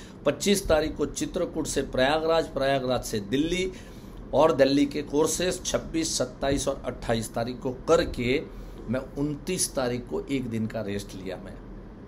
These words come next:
आज मुझे जो प्रेरणा मिलती है ना, वो ये,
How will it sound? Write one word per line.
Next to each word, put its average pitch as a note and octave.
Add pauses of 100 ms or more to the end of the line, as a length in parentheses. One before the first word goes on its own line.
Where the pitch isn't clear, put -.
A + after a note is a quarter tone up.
(760)
आज A#2
मुझे C#3
जो D#3+
प्रेरणा D3
मिलती D3
है D#3+
ना, F#3
वो D#3+
ये, B2+